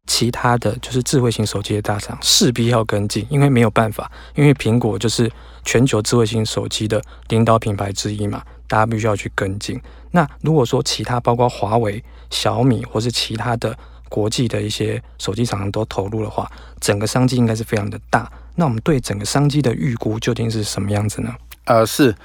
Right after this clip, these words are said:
Speaker 2: 其实关于这一点，我们在富邦投顾研究部里面的这个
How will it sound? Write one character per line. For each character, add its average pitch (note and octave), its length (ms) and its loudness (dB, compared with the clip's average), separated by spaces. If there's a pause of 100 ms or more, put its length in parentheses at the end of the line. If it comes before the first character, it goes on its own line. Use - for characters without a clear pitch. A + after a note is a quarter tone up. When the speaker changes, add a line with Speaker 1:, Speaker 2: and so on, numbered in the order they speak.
(280)
Speaker 2:
其 - 160 0
实 F#3+ 80 4
关 A#3 200 6
于 G3+ 80 2
这 G3 180 4
一 G3 40 2
点， B2 220 4
我 G#2+ 120 2
们 A2+ 200 0
在 A2+ 340 4
富 D3+ 200 -6
邦 D#3 160 4
投 G#2+ 200 -4
顾 A#2+ 220 0
研 G#2 240 -2
究 D3+ 240 2
部 B2+ 220 0
里 F#2+ 100 -2
面 A2 220 -2
的 G#2 100 -4
这 A2 120 -8
个 G2+ 280 -2